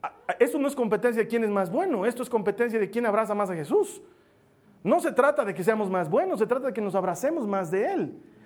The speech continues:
Entonces, cuando vamos a confrontar a alguien, tenemos que ponernos en la humilde postura de acompañante, nunca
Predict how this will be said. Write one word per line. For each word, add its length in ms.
Entonces, 440
cuando 240
vamos 300
a 100
confrontar 580
a 160
alguien, 500
tenemos 320
que 100
ponernos 480
en 140
la 160
humilde 760
postura 720
de 480
acompañante, 880
nunca 720